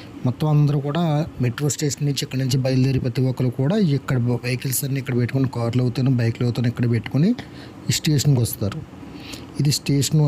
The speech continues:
ఎంట్రన్స్ అండి. ఇది మెట్రో స్టేషన్ ఎంట్రన్స్. పక్కన ఎక్సలేటర్ కావాలంటే ఎక్సలేటర్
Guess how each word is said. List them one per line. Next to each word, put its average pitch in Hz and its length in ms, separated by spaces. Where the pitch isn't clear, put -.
ఎంట్రన్స్ 123 400
అండి. 113 180
ఇది 185 140
మెట్రో 123 280
స్టేషన్ 127 340
ఎంట్రన్స్. 113 400
పక్కన 123 340
ఎక్సలేటర్ 123 400
కావాలంటే 131 320
ఎక్సలేటర్ 127 320